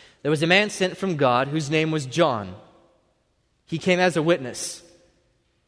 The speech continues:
to bear witness about the light, that all might believe through him. He was not the light, but came to bear witness about the light.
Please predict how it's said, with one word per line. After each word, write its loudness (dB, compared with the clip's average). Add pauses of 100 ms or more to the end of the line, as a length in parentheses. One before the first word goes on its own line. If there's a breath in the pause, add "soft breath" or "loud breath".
to -12
bear 2
witness 0
about 2
the 0
light, 2 (720)
that -4
all 4
might 0
believe -2
through -6
him. -8 (1300)
He 2
was 4
not 2
the 2
light, 2 (500)
but -14
came 2
to 0
bear 2
witness 0
about 0
the -2
light. -2